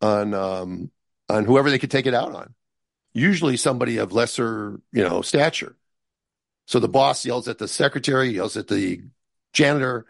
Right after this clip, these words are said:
I mean, this is a, <clears throat> you know, it's, it's the way it works. And it, it doesn't have to be that way.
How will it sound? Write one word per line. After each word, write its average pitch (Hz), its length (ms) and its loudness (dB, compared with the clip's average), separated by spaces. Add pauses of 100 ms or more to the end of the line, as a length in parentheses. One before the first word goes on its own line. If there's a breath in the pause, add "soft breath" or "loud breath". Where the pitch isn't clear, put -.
(200 soft breath)
I - 40 -6
mean, 123 120 4
this 135 140 0
is 107 80 -2
a, 110 80 0 (260 soft breath)
<clears throat> - 280 0
you 165 80 4
know, 131 160 4
it's, 123 160 -6
it's - 200 -2
the 135 60 2
way 135 120 4
it 131 80 -2
works. - 200 -6 (380 soft breath)
And 131 140 4
it, 127 240 -2
it 139 100 0
doesn't 156 220 2
have 143 140 -4
to 131 80 -6
be 147 160 -4
that 82 200 -6
way. 52 240 -20